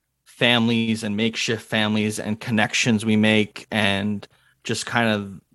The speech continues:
you know, people being kind to each other and having conversations with one another. And they're all just really well observed. And I think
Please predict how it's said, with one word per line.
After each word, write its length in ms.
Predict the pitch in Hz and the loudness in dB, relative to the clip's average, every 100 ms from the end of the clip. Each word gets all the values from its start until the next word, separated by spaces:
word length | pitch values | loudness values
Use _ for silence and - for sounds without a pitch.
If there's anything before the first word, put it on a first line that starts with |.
| - _ _ _ - | -20 _ _ _ -4
you 80 | 131 | 2
know, 160 | 120 98 - | 2 2 -4
people 640 | - 160 160 151 113 - - | -4 0 4 4 2 -2 -2
being 400 | 120 127 123 117 | 2 4 2 0
kind 420 | - 110 120 113 | 0 2 2 2
to 120 | 127 | 0
each 180 | 113 113 | -2 2
other 220 | 117 117 | 2 4
and 140 | 107 110 | 2 -2
having 400 | 113 107 104 110 | -2 -2 -2 -2
conversations 760 | 113 110 - 127 113 120 117 | -4 -4 2 2 4 0 0
with 160 | 113 - | -2 0
one 140 | 113 | 2
another. 460 | 110 110 107 107 107 - - - | 2 2 2 0 -4 -14 -20 -4
And 120 | 113 | 2
they're 120 | 123 | 4
all 100 | 143 | 6
just 180 | 147 139 | 4 0
really 260 | 120 131 131 | 4 4 6
well 240 | 110 113 | 6 6
observed. 480 | 117 110 113 113 127 | 4 2 2 2 2
And 120 | 120 | 2
I 60 | 107 | 0
think 420 | - 117 107 - | 0 0 0 -4